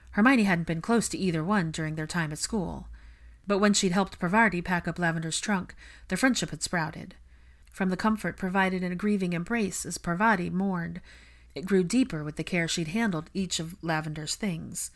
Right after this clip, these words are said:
All night Hermione had listened to story after story of a girl she'd never truly known, enough to dislike the way she had. And Hermione deeply regretted that she hadn't bothered to learn when she'd had the chance. "I,"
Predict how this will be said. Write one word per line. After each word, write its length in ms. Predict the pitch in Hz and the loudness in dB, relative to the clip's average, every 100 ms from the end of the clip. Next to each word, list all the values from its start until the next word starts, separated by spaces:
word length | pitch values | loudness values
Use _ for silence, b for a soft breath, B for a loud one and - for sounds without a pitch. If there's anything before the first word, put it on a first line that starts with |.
| b b b b b 185 | b b b b b 2
All 180 | 185 | 4
night 280 | 220 202 - | 4 2 0
Hermione 360 | 190 180 170 170 | -2 0 0 -2
had 120 | 170 | -2
listened 320 | 196 - 170 | 0 0 -2
to 80 | - | -2
story 500 | - - 185 175 170 | -2 0 0 0 -4
after 220 | 170 - | -6 -4
story 460 | 165 - 240 160 156 | -4 0 2 2 -2
of 140 | 160 | -6
a 40 | 165 | -4
girl 280 | 190 180 165 | -2 0 0
she'd 180 | 185 | 0
never 220 | 190 185 165 | 0 0 0
truly 360 | - 180 165 | -2 -2 0
known, 440 | 175 185 175 185 - B B B | 0 0 -2 -8 -12 B B B
enough 240 | 202 208 | 2 2
to 100 | 170 | -2
dislike 460 | 160 - 254 214 - | -2 0 2 0 0
the 100 | 147 | -4
way 120 | 143 | -2
she 180 | - 135 | -4 -2
had. 460 | 196 180 175 185 - b b b b b b b - - - | -4 -4 -6 -12 -16 b b b b b b b -20 -16 -6
And 100 | 165 | 0
Hermione 300 | 208 208 151 | 4 4 2
deeply 420 | 208 220 - 143 | 2 0 0 -4
regretted 440 | 147 170 170 151 | -2 2 2 0
that 120 | 147 - | -2 -2
she 140 | 165 | 0
hadn't 220 | 170 156 | 0 -2
bothered 360 | 170 190 165 160 | 2 2 0 -2
to 80 | 156 | -2
learn 400 | 175 190 160 160 | 0 2 0 -4
when 120 | 160 | -4
she'd 200 | - 156 | -4 -2
had 160 | 165 | -4
the 60 | - | -4
chance. 640 | - 185 165 202 - - - b b b b b b b - | -6 -4 -6 -8 -8 -8 -10 b b b b b b b -8
"I," 520 | - 226 233 226 214 | -2 0 0 -2 -4